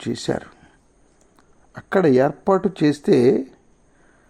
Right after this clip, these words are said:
ఆ విశ్రమించినటువంటి ఆ ప్రదేశానికి విశాలాక్షి, విశ్వేశ్వరులు ఇద్దరూ కూడా చంద్రబింబానన చంద్రరేఖామౌళి నీలకుంతల భార నీలగళుడు,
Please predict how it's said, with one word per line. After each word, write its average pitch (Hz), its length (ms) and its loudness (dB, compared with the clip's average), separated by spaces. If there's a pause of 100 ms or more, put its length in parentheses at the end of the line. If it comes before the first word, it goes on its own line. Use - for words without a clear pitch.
(560)
ఆ 139 140 0
విశ్రమించినటువంటి 185 1500 0
ఆ 147 100 2
ప్రదేశానికి 156 1120 0
విశాలాక్షి, 156 880 0
విశ్వేశ్వరులు 139 800 -2
ఇద్దరూ 127 400 0
కూడా 131 460 -2 (920)
చంద్రబింబానన 160 1080 2 (140)
చంద్రరేఖామౌళి 151 1120 0
నీలకుంతల 156 800 0
భార 139 420 -2
నీలగళుడు, 135 840 -2